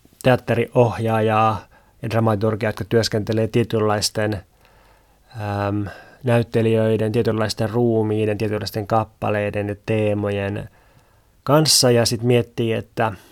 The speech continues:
että mitkä on näiden ruumiiden kykyjä ja haluja. Tää on niin kuin materiaalilähtöinen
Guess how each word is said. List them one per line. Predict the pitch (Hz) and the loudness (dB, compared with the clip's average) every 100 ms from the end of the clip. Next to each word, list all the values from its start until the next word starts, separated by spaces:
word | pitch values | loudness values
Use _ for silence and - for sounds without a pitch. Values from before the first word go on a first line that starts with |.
| - - - | -20 -20 -18
että | - 117 | -10 -4
mitkä | 120 - 117 | -4 -2 -2
on | 113 | 0
näiden | 113 117 113 113 | 2 2 0 -2
ruumiiden | 123 110 120 117 110 110 107 107 | -4 0 2 2 0 0 -2 -4
kykyjä | 117 107 110 101 101 | -4 -4 -2 -2 -2
ja | 104 | -4
haluja. | - 110 113 107 104 98 101 - _ _ _ _ _ _ _ _ | -4 -4 -2 -2 -4 -6 -6 -8 _ _ _ _ _ _ _ _
Tää | 113 110 | -2 -2
on | 107 104 | -2 -4
niin | 110 | -8
kuin | 110 113 | -8 -4
materiaalilähtöinen | 110 110 113 104 104 104 107 113 113 107 - - 107 107 107 110 110 | -2 -2 -2 0 0 0 2 0 0 -2 -6 -8 -6 -4 -6 -6 -8